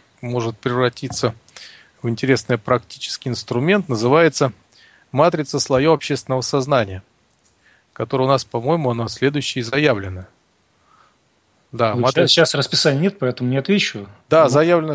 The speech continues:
Speaker 2: ну, было,
Speaker 1: следующее.
Speaker 2: было, ну,
Speaker 1: Да.
Speaker 2: было.
Speaker 1: Кра-, кратко могу сказать следующее, что,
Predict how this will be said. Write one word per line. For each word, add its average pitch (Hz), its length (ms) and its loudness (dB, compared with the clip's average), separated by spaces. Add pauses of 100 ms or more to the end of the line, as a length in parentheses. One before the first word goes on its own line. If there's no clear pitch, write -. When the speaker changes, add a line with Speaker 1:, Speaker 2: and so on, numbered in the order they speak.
(100)
Speaker 2:
ну, 180 100 4
было, - 0 -
Speaker 1:
следующее. 143 420 2
Speaker 2:
было, 135 120 -6
ну, 110 140 -16
Speaker 1:
Да. 127 160 0
Speaker 2:
было. 110 140 -6 (460)
Speaker 1:
Кра-, 202 240 4
кратко 214 400 0
могу 170 220 -2
сказать 165 260 -4
следующее, 120 540 -6
что, 131 260 -8